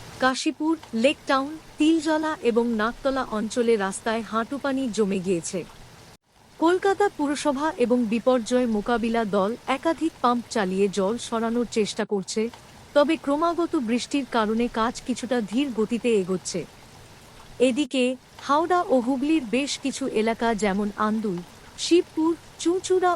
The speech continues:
ও শ্রীরামপুর, এই সব জায়গায় স্থানীয় বাজার, রাস্তাঘাট এবং বাসস্ট্যান্ডে জল জমে জনজীবনে ব্যাঘাত ঘটাচ্ছে। উত্তর ও দক্ষিণ চব্বিশ পরগনার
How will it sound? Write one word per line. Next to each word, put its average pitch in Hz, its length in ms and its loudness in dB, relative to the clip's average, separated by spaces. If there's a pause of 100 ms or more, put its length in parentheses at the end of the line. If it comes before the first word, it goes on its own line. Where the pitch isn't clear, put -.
ও - 100 2
শ্রীরামপুর, 285 640 -2 (220)
এই 294 200 0
সব 330 280 -2
জায়গায় 226 420 2
স্থানীয় 254 460 -2
বাজার, 202 400 0 (360)
রাস্তাঘাট 240 680 0 (140)
এবং 208 300 2
বাসস্ট্যান্ডে 214 600 0
জল 208 320 0
জমে 220 340 0
জনজীবনে 226 640 0
ব্যাঘাত 202 440 0
ঘটাচ্ছে। 190 580 -6 (1000)
উত্তর 359 420 2 (120)
ও 262 120 8
দক্ষিণ 269 480 0
চব্বিশ 262 460 0
পরগনার 220 540 2